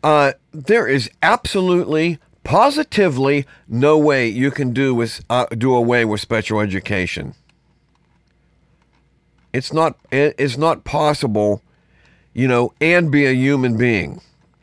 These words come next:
who cares for people. The people who are saying this <laughs> have not spent a whole lot of time in a special needs institution.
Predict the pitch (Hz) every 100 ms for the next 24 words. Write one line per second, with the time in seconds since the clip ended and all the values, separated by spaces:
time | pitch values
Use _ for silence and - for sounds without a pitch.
0 | _ - 123 107 127 117 117 107 - 98
1 | - 69 - _ _ _ _ _ _ _
2 | _ _ _ _ _ _ _ _ _ _
3 | _ - - - - - 175 185 151 151
4 | 131 - 226 320 220 139 - 139 135 175
5 | 196 - - - - - - - - 143
6 | 131 156 185 - - 185 127 117 131 135
7 | 135 131 - 139 117 123 - _ _ _
8 | - 170 139 98 - - - 101 104 120
9 | 120 131 120 - 107 - 110 - 233 214
10 | 180 98